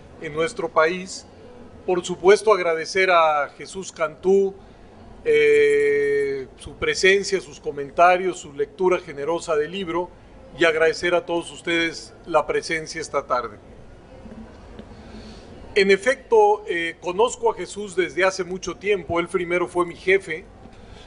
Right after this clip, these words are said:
me invitó al, a colaborar en el periódico El Porvenir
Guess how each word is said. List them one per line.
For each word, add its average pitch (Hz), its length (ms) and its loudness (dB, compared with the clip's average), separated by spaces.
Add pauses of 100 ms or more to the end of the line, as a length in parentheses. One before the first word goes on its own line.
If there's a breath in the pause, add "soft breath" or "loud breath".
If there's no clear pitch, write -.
(140)
me 156 100 -2
invitó 165 720 4
al, 160 260 2 (240)
a 156 160 -6
colaborar 156 560 2
en 175 140 -6
el 151 80 -12
periódico 175 580 -2
El 139 60 -6
Porvenir 156 760 -2